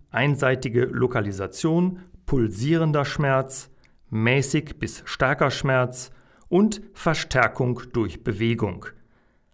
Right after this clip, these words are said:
Als Begleitsymptome gelten Übelkeit und oder Erbrechen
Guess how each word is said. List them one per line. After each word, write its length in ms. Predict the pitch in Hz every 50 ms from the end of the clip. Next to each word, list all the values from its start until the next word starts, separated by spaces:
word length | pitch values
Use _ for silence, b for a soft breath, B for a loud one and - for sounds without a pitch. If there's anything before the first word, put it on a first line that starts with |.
| b b b
Als 400 | - 131 139 139 139 - - - -
Begleitsymptome 1160 | - 117 127 117 135 165 202 220 214 - 139 107 92 - - 113 95 92 113 135 165 185 175 -
gelten 580 | - 139 127 123 123 123 117 107 98 - - -
Übelkeit 640 | - 185 180 233 220 220 - 185 175 185 202 202 -
und 420 | - - 175 202 208 - - -
oder 340 | - 143 143 135 123 - 127
Erbrechen 920 | - 104 95 95 - - 101 95 - - 185 196 226 240 226 - - -